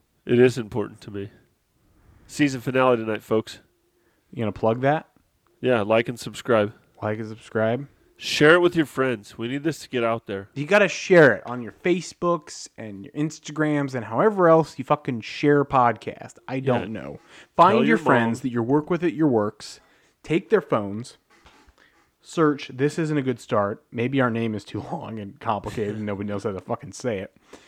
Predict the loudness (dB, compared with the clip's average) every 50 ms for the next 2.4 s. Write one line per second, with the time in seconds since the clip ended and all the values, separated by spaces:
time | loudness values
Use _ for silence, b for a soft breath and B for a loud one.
0 | b b b b b b b b -8 -6 -4 -4 -4 -4 -6 -8 -8 -10 -14 -18
1 | _ _ -2 0 2 4 4 4 2 4 4 6 6 6 6 4 2 0 0 0
2 | -2 0 4 6 6 6 6 4